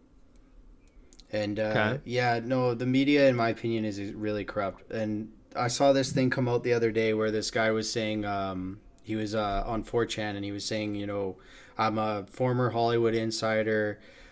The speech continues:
Speaker 1: Uh, you guys need to look into this club." Um, it was the one I think we were talking about earlier today on the group chat there, John. It was, like, S N C T M. And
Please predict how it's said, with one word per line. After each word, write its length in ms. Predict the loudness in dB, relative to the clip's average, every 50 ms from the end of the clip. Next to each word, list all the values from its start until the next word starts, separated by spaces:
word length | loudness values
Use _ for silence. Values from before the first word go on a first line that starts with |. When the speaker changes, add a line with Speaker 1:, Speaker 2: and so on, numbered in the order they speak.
| -14 -6 -2
Speaker 1:
Uh, 180 | 0 0 0 0
you 140 | 0 0 0
guys 280 | 0 0 0 0 -2
need 160 | -2 -2 -2 -2
to 80 | -2
look 240 | 0 0 -2 -2 -2
into 180 | -4 -4 -4 -2
this 220 | -2 -2 -2 -2
club." 500 | -4 -4 -4 -2 0 0 -2 -2 -4 -6 -6 -6
Um, 540 | -6 -6 -6 -6 -6 -6 -6 -6 -8 -10 -12 -18 -20 -20 -20 -20 -16 -8 -4
it 60 | -2
was 120 | -2 2
the 80 | 2 4
one 200 | 4 4 4 4
I 80 | 4 2
think 240 | 2 0 0 0
we 120 | 2 2 2
were 80 | 2
talking 260 | 2 2 0 0 0 0
about 120 | 2 2
earlier 340 | 2 4 2 2 2 0 0
today 260 | -2 -2 -2 -2 -2
on 180 | -2 -2 -4 -8 -8 -6
the 100 | -6 -6
group 240 | -4 -4 -4 -4 -4
chat 240 | -4 -4 -4 -2 -4
there, 120 | -6 -6
John. 240 | -4 -6 -6 -4 -4
It 60 | -6
was, 160 | -6 -6 -6
like, 160 | -6 -6 -4
S 340 | -4 -4 -4 -2 -2 -4 -4
N 220 | -4 -4 -4 -6 -6
C 720 | -6 -6 -4 -4 -4 -4 -4 -4 -4 -4 -4 -4 -4 -6
T 340 | -6 -6 -4 -4 -2 -2 -2
M. 360 | -2 -2 -4 -4 -4 -6 -10 -20 -20 -20 -20 -20 -20 -20 -20 -20 -20 -20 -20 -20 -20 -20 -16 -8
And 480 | -4 0 2 2 2 2 0 -2 -4